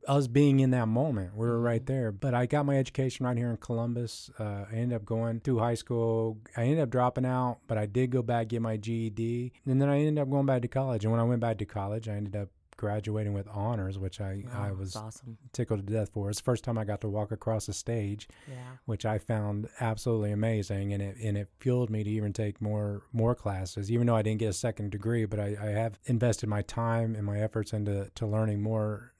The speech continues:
Speaker 1: not only academically, but just, just learning more in general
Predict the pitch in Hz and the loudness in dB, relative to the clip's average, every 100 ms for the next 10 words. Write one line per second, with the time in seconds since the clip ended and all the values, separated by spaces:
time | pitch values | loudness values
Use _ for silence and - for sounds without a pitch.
0 | - 110 107 104 - 110 110 107 107 98 | -4 -2 0 -2 -2 -2 -2 -4 -6 -6
1 | 104 107 110 - 101 98 95 98 98 - | -2 -2 -2 -4 -6 -4 -4 -6 -8 -14
2 | _ - 107 - - 104 107 - 113 107 | _ -8 -6 -6 -12 -6 -4 -2 0 0
3 | 104 104 101 98 104 104 98 95 | 0 0 -2 -2 -2 -2 -4 -6